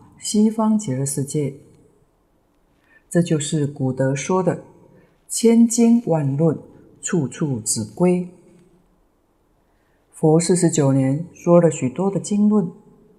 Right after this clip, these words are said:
可以说到最后都总归净土，殊途同归。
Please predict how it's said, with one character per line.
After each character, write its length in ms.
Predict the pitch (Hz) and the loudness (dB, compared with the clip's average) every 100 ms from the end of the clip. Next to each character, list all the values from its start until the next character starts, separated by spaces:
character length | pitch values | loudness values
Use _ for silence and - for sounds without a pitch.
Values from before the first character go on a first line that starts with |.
| _ _ _ _ _ - | _ _ _ _ _ -4
可 180 | 151 147 | 0 0
以 40 | |
说 480 | 143 175 196 208 214 - _ - | 0 0 0 0 -4 -12 _ -4
到 180 | 143 | -2
最 300 | 139 - 165 | -2 -2 -2
后 400 | 151 190 175 - - - _ | -2 -2 -4 -4 -16 -20 _
都 160 | 214 220 | -2 -2
总 280 | 220 - 117 | -2 -6 -6
归 260 | - 156 147 | -2 -2 -2
净 320 | - 202 139 | -4 -2 -2
土， 220 | - 101 - _ _ _ _ _ _ - | -6 -14 -14 _ _ _ _ _ _ -8
殊 340 | - 143 139 | -4 -2 -2
途 320 | 139 123 123 | -4 -4 -4
同 300 | 123 123 127 | -6 -6 -6
归。 400 | 139 170 170 170 | 0 2 2 0